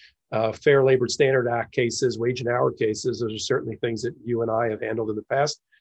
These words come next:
and would handle in the future. So nice segue off of my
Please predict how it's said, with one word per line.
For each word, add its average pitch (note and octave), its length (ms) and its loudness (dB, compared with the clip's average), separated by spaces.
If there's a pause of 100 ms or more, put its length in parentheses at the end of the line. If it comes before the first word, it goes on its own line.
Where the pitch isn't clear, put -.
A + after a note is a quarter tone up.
(140)
and A#2+ 100 2
would A2+ 120 2
handle A#2+ 280 2
in G#2+ 60 0
the G#2+ 80 -4
future. G2+ 340 -6
So A2+ 280 0 (240)
nice F#3+ 280 6
segue D3+ 480 8
off C#3+ 200 6
of C3 100 -2
my B2+ 380 6